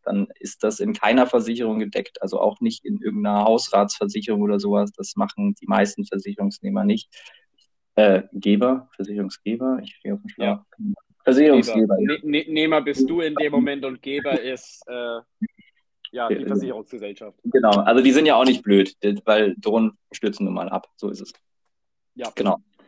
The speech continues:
Speaker 1: Ähm, ja, und dann gibt's noch eine schöne Voraussetzung, und zwar, dass man, äh, immer sechzehn Jahre alt sein muss, mindestens,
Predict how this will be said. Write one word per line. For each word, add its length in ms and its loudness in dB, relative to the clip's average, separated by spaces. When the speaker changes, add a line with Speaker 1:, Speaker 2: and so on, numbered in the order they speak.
Speaker 1:
Ähm, 560 8
ja, 240 2
und 160 4
dann 140 4
gibt's 160 2
noch 140 2
eine 220 4
schöne 220 0
Voraussetzung, 560 2
und 100 -4
zwar, 200 4
dass 220 0
man, 280 -4
äh, 200 -4
immer 300 0
sechzehn 400 -2
Jahre 280 2
alt 160 -4
sein 200 -6
muss, 260 -8
mindestens, 540 -6